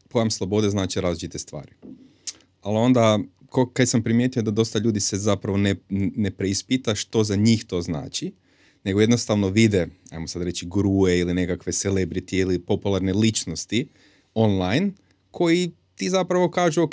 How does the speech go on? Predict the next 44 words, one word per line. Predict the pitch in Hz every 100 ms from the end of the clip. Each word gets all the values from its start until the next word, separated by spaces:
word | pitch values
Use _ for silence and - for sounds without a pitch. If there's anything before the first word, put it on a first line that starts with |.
| 165
sloboda | 117 - 127 135 147 131
je | 127 160 131
ako | 131 -
ti | 117 131
imaš | 101 117 104
biznis | 120 139 139 131
koji | - 117 117 113
zarađuje, | 107 104 101 98 92
ne | 85 73
znam, | 78 82
milion | 92 98 101 95
dolara | 90 92 90 90
godišnje.” | 87 80 80 - 101 - _
I | 101
to | 120
sad | 113 117
odjednom | 98 113 135 123
postaje | 113 107 - 101
tvoj | - 95
ultimativni | 92 90 80 76 80 73
cilj, | - 160 170 _ _ _ _ _ -
bez | 117
da | 135
se | 123 117
ti | 131
preispitaš | 123 117 127 120 110
što | - 110
to | 120
nosi. | 113 71 - - _ _ _ _ _ _
Možda | 110 110
ti | 117 127
nikad | 135 151 151 131
nisi | 131 -
htio | 113 - 117 104
biti | 107 - 98 92 87 _
poduzetnik, | 104 95 82 78 - -
možda | 98 104
nikad | 110 117 117
nisi | 107 107
htio | - 104
imati, | 104 101 -
ne | 101 98
znam, | 82 78
ono, | 87